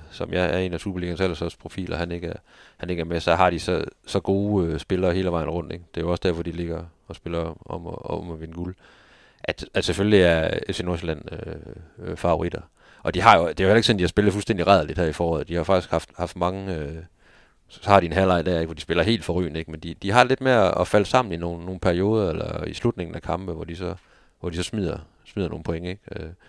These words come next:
men rent fodboldmæssigt, der, der, der synes jeg stadigvæk, de leverer på et rigtig højt niveau. Og, og jeg synes stadigvæk, det er en fornøjelse at se dem,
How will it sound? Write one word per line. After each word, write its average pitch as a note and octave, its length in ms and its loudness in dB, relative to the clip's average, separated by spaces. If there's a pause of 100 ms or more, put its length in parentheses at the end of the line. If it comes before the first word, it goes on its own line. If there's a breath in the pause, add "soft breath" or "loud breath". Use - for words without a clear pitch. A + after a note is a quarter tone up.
(460 soft breath)
men - 100 -10
rent E2+ 160 0
fodboldmæssigt, G2 540 0
der, E2+ 260 4
der, - 200 -6 (220)
der E2+ 80 -2
synes F#2 200 -8
jeg D#2+ 80 -4
stadigvæk, E2 320 -2
de D#2+ 60 -12
leverer E2 240 -2
på D#2+ 140 -4
et D#2 60 -4
rigtig D#2+ 220 -4
højt E2 140 -2
niveau. D#2+ 280 -10 (180)
Og, - 220 -12
og - 140 -8
jeg E2+ 100 -6
synes D#2 80 -12
stadigvæk, F2+ 240 0
det E2 60 -6
er D#2 40 -4
en D#2 40 -12
fornøjelse D#2+ 300 -4
at D2 60 -10
se E2+ 120 -2
dem, D2+ 140 -12